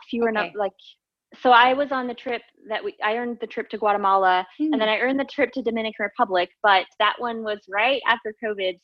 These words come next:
Speaker 1: so it had
Speaker 2: Oh,
Speaker 1: to be
Speaker 2: no.
Speaker 1: Yeah.
Speaker 2: <laughs> Oh, my goodness.
Speaker 1: Yeah.
Speaker 2: <laughs> That's a bummer.
Speaker 1: Yeah,
Speaker 2: That
Speaker 1: and
Speaker 2: would've
Speaker 1: I
Speaker 2: been
Speaker 1: don't
Speaker 2: so
Speaker 1: know how
Speaker 2: amazing.
Speaker 1: they'll do it in the future. They may,
Speaker 2: Yeah.
Speaker 1: I don't know.
Speaker 2: Yeah.
Speaker 1: But
Speaker 2: Well,
Speaker 1: that's how
Speaker 2: that's,
Speaker 1: they've done it.
Speaker 2: I love that.
Speaker 1: Mm-hmm.
Speaker 2: Now, what, what kind of things, like, what, tell me about your trip that you went on.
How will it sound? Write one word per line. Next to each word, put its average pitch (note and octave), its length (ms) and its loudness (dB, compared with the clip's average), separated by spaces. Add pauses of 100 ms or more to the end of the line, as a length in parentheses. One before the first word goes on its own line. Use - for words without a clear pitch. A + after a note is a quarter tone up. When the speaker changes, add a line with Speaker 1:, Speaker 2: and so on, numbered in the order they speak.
(120)
Speaker 1:
so G#3 80 2
it C#4+ 120 6
had C4+ 200 6
Speaker 2:
Oh, B3+ 40 -4
Speaker 1:
to B3+ 40 -2
be C4+ 220 2
Speaker 2:
no. E4+ 1000 -4
Speaker 1:
Yeah. A3+ 840 -2 (260)
Speaker 2:
<laughs> - 240 -4
Oh, D#4+ 160 -4
my C4+ 140 0
goodness. F3+ 340 -2
Speaker 1:
Yeah. A3+ 200 -8
Speaker 2:
<laughs> C4 160 0 (480)
That's E4 140 -8
a C4 40 -6
bummer. F#3 380 -4
Speaker 1:
Yeah, F#4 160 0
Speaker 2:
That E4+ 120 4
Speaker 1:
and B3 120 6
Speaker 2:
would've C4+ 140 4
Speaker 1:
I - 40 6
Speaker 2:
been - 80 2
Speaker 1:
don't - 80 0
Speaker 2:
so - 60 -2
Speaker 1:
know D4+ 60 -4
how D#4+ 60 -2
Speaker 2:
amazing. C#4+ 180 -4
Speaker 1:
they'll C#4 100 -4
do B3 120 -8
it D4 180 -10 (100)
in A3+ 60 -14
the G#3+ 60 -14
future. G3 480 -8
They G3+ 120 -6
may, A#3+ 180 -4
Speaker 2:
Yeah. F#3 200 -4 (640)
Speaker 1:
I G#3 60 -14
don't F#3+ 120 -14
know. F3 260 -10 (800)
Speaker 2:
Yeah. F3 240 -4 (120)
Speaker 1:
But A3+ 140 0
Speaker 2:
Well, E4 100 8
Speaker 1:
that's D#4+ 100 0
how B3 80 2
Speaker 2:
that's, F#3+ 120 -2
Speaker 1:
they've E3+ 60 -10
done D3+ 160 -6
it. - 80 -16 (400)
Speaker 2:
I D#4+ 100 2
love E4 240 -2
that. B3+ 120 6
Speaker 1:
Mm-hmm. G3+ 80 0
Speaker 2:
Now, C4 140 0
what, D4 240 2
what D4 140 -4
kind D#4+ 180 0
of C#4 80 -4
things, C#4 220 2
like, A#3 120 -6
what, A3 300 -4
tell D4+ 120 -2
me D#4 80 0
about C#4+ 180 0
your A#3 120 -2
trip D#4+ 200 -8
that A3 120 -10
you G3+ 100 -6
went F3 180 -4
on. D3+ 140 -12